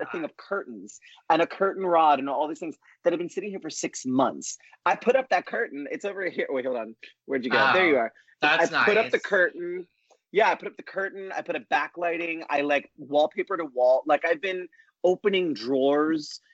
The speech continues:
Speaker 1: You know, your junk drawer. I made this a
Speaker 2: Totally.
Speaker 1: good time to Marie Kondo ourselves.
Speaker 2: Listen, I have done the ex-, I literally am getting to things that have been on my list since two thousand eighteen. I'm not even kidding.
Speaker 1: What
Speaker 2: I had,
Speaker 1: are
Speaker 2: like,
Speaker 1: they?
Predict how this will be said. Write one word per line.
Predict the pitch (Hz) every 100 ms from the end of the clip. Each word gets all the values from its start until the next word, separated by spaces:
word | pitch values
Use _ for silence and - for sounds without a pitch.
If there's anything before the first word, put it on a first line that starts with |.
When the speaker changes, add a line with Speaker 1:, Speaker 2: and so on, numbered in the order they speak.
| -
Speaker 1:
You |
know, | 196
your | 185
junk | 147 156 147 147
drawer. | 170 165 160 - - 139
I | 156
made | 165 196 214
this | -
a | 370
Speaker 2:
Totally. | 202
Speaker 1:
good | 208 -
time | 208 202
to | 190
Marie | 180 185 185
Kondo | - 160 196 170 127
ourselves. | 120 - 117 98 110 _ _ _ _ _ _ _
Speaker 2:
Listen, | 156 170 160 139 131
I | 151 170
have | 214 196
done | 180 160 160 156 -
the | 131 156 131
ex-, | 131 160
I | 165
literally | 170 170 170 175 180 196 190
am | 160
getting | 147 147
to | 156 180
things | 196 180
that | 151 143
have | 135
been | 147
on | 147 143
my | 143
list | 139 147
since | - 143
two | - 147 139
thousand | 135 131 131 131
eighteen. | 135 127 - 127
I'm | 117
not | 131 135
even | 139 127 127
kidding. | 147 151
Speaker 1:
What | 175
Speaker 2:
I | 170
had, | 170
Speaker 1:
are | 156
Speaker 2:
like, | 135
Speaker 1:
they? | 123